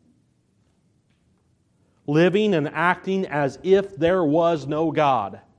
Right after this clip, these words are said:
Even in things that might be good to the world's eyes. It's good to go to a certain city, and it's good to make gain, and it's good to have profit, and it's good to,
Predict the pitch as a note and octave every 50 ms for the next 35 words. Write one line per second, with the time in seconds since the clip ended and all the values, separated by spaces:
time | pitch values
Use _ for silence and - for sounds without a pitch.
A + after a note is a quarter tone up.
0 | _ _ _ _ _ _ _ _ _ _ _ _ _ _ _ _ _ _ _ _
1 | _ _ _ _ _ _ _ _ _ _ _ _ _ _ _ _ _ _ _ _
2 | _ _ _ _ _ _ _ _ _ _ _ _ - E3 G3 G#3 F#3 G#3 G#3 G#3
3 | G3 F#3 - G3 G3+ G#3+ G#3 G#3 F3 - D#3 F#3+ - - - - - - - _
4 | _ - E3+ F#3 G#3+ G#3+ - G3+ A3+ F#3 D3+ F#3 A3+ B3 B3 F3 D3 - F3+ G#3
5 | F3 G3 F#3+ - F3 D#3 E3 F#3+ G#3+ G#3 F3 D#3+ A3 A#3 C4 A#3+ E3+ A#2+ A2+ -
6 | - - - - E3 E3+ B2 A#2 D3 A3 C4+ C#4+ G#3 F3+ F3 F#3 F3 D#3+ - D3+
7 | C3+ - - D3+ D3 - C#3+ C3 - - D3 C3 B2 A#2+ C3 C#3 D3 D3 - -
8 | F#3+ B3 C#4+ C4 G3+ D#3+ D3+ D3 D3+ D3 C3+ C#3+ C3 B2+ B2 A#2 A#2+ B2 C3 C#3
9 | C3 A#2+ - G3 B3 - F#3+ D#3 D3+ D3+ D3+ - - - D3 C#3 C3 A#2+ - C3
10 | A#2+ - - - - - D#3 F3 F#3 F3+ - - C#3+ F3+ A3+ B3 F#3 - F#3 F3+
11 | - -